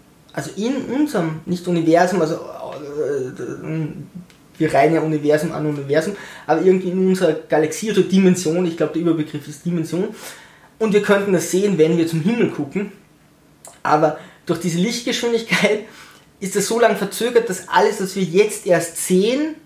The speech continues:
ich meine, ist ja eine nette Idee, wenn man es dann im Fernsehen sieht, zeitverzögert ist und das ist schon alles passiert. Okay, sonst haben die kein Zeitraumproblem, hier machen sie es zum Hauptthema.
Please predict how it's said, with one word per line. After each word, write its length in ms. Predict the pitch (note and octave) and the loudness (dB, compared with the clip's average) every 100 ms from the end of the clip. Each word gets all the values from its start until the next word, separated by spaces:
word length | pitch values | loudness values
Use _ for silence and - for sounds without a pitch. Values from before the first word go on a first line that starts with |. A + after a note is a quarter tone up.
| _ | _
ich 80 | - | -12
meine, 180 | C#3 D3+ | -10 -8
ist 140 | F#3+ | -4
ja 80 | F#3 | -2
eine 120 | D3+ | -2
nette 280 | C#3 D#3 - | -2 -6 -6
Idee, 240 | D#3 D#3 E3 | -4 -2 0
wenn 120 | C#3+ | -2
man 80 | C3+ | -4
es 100 | B2+ | -6
dann 140 | C3+ | -6
im 80 | C3 | -6
Fernsehen 460 | - D3 C#3+ C#3 | -4 -4 -4 -6
sieht, 200 | C3+ D3+ - - - _ _ | -8 -10 -12 -20 -20 _ _
zeitverzögert 720 | - F#3+ A3+ A#3 - A3+ A3 G3+ | -2 2 4 2 -4 -2 -2 -2
ist 160 | G3 | -4
und 120 | F#3 | -4
das 100 | F3+ | -4
ist 140 | E3 C#3+ | -6 -6
schon 140 | F3 | -4
alles 260 | C#3 D3+ D3 | -2 -4 -4
passiert. 420 | C#3+ - C#3+ - - _ - | -10 -10 -8 -10 -14 _ -6
Okay, 260 | E3+ A3 G3+ | 0 4 4
sonst 260 | A3 A3+ | 4 2
haben 120 | B3 A3+ | 0 -4
die 100 | - | -2
kein 280 | A3 B3 | 2 2
Zeitraumproblem, 920 | - A3+ A3+ G#3 G#3 G#3 A3 G#3+ G3 G3 - | 4 4 4 4 2 2 -2 2 2 0 -10
hier 440 | - - A3+ A#3 A#3+ - - | -12 -2 2 2 2 -6 -10
machen 320 | E3+ D#3+ F3 | -4 -2 -4
sie 100 | - | -10
es 120 | D#3 | -12
zum 220 | - C3+ C#3+ | -12 -10 -4
Hauptthema. 680 | D#3 D#3 - C#3 B2 B2+ | -4 -4 -12 -10 -10 -12